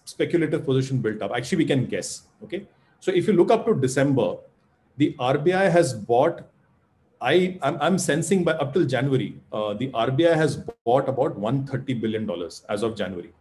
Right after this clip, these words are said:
okay? We don't know the exact numbers. In fact, we are waiting for the R B I bulletins to come out to confirm these numbers. But rough and tough, about one thirty billion dollars in this fiscal year, R B I has bought.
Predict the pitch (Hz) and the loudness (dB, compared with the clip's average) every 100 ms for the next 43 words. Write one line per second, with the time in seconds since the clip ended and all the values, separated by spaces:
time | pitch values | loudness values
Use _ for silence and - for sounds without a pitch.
0 | 98 156 - _ _ _ 127 135 156 151 | -16 -16 -16 _ _ _ 2 4 6 6
1 | 143 123 123 - 120 120 113 107 123 117 | 6 4 2 0 0 0 0 0 -2 0
2 | 117 104 113 131 131 123 117 104 110 117 | -2 0 -2 -2 -2 0 0 0 0 0
3 | 110 110 110 113 - 107 107 104 110 107 | 0 -2 -2 -6 -8 -4 -2 -2 -4 -6
4 | - 107 104 143 131 117 101 98 104 - | -6 -8 -2 0 0 -2 -4 -4 -6 -8
5 | - _ _ _ - 135 131 127 151 196 | -18 _ _ _ 2 2 4 0 2 2
6 | 170 143 156 170 - 123 131 127 123 151 | 2 2 2 0 -6 2 4 4 0 0
7 | 131 131 131 123 127 110 107 156 160 - | -4 -2 0 0 0 0 0 -2 -6 -8
8 | 117 127 143 143 - 113 151 117 104 104 | -2 0 0 -4 -6 -4 -2 -2 -2 -4
9 | 101 90 - | -4 -8 -10